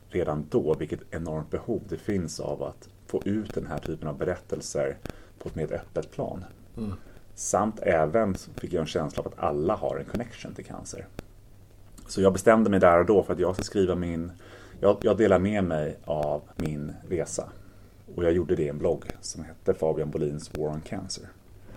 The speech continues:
Speaker 2: Ja.
Speaker 1: Ja, och det var så det hela började, eh, för mig. För den bloggen blev för mig, eh, min räddning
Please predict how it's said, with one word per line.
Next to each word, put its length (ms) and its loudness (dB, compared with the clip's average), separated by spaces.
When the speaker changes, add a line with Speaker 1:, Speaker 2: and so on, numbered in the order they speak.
Speaker 2:
Ja. 200 -8
Speaker 1:
Ja, 300 12
och 120 8
det 60 6
var 120 6
så 320 4
det 80 4
hela 240 10
började, 600 10
eh, 720 6
för 100 2
mig. 200 4
För 100 -2
den 200 6
bloggen 440 6
blev 200 4
för 140 -6
mig, 320 6
eh, 340 -4
min 360 -2
räddning 440 0